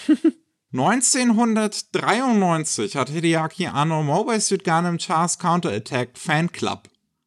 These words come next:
rausgebracht. Auf der Comic-Con, und ist halt eine Ansammlung an Bildern und Analysen, Kommentaren und Interviews zum Film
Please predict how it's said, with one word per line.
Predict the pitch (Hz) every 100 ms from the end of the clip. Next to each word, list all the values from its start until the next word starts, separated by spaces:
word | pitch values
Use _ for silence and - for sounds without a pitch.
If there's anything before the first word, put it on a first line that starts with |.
| _
rausgebracht. | - 98 - 107 90 123 226 - - _ _ _ _ _ - - - - - - - -
Auf | - 123
der | 139 139
Comic-Con, | 160 151 175 202 220 - - _ - -
und | 139 151 156 156 151 147 - -
ist | 135 143 - - -
halt | 139 135 117
eine | 131 131 131 123 -
Ansammlung | 165 254 240 220 208 196 190 190 175
an | 117 127 120 120
Bildern | 165 208 208 190 175 170 160 165 170
und | 131 123 120
Analysen, | 120 120 127 170 240 185 170 160
Kommentaren | - 143 135 123 170 165 175 156 151
und | 139 147
Interviews | 175 185 185 135 147 151 143 - -
zum | - 196 202 208
Film | - 165 160 160 160